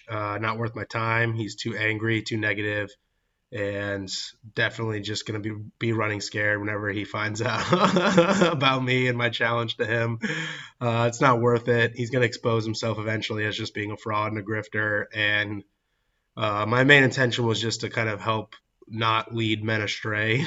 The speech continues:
<laughs> into his pit of despair and anger, and, um,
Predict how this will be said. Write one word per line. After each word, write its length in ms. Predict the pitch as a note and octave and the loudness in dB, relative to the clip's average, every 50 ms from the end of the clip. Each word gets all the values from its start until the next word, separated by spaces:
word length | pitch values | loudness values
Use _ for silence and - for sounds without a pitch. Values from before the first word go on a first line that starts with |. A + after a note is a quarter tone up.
| - - | -2 -4
<laughs> 120 | C#3+ C#3+ C#3+ | -6 -4 -2
into 300 | A#2+ C3 B2 A#2 A#2+ A2+ | -2 0 0 0 0 0
his 500 | A#2 A2+ A#2 A2+ A2 G#2+ G#2+ G#2+ G2+ _ _ | 0 0 0 0 -2 -4 -6 -10 -10 _ _
pit 180 | - B2 A2+ | -2 -2 0
of 80 | A#2 A2 | 0 -2
despair 520 | G#2 A2+ A2+ - - A2 A2 G#2+ G#2+ A2 | -4 -6 -6 -6 -2 0 0 2 4 2
and 100 | A2 G#2 | 2 0
anger, 600 | G#2+ G#2 A2 A2+ A2+ A2 A2+ A2+ A2+ A2+ A2+ A2+ | 0 -2 -2 -2 -2 -2 0 0 0 2 2 2
and, 260 | A2 G#2+ G2+ G#2 G#2+ - - - A#2 - - - - - - - _ _ _ - | 0 0 -2 -6 -8 -12 -14 -18 -18 -18 -18 -20 -20 -20 -20 -20 _ _ _ -4
um, 560 | A2 G#2+ G#2 G#2 G2+ G2+ G2+ G2 G2 G2+ | -2 0 0 0 0 0 -2 -4 -4 -6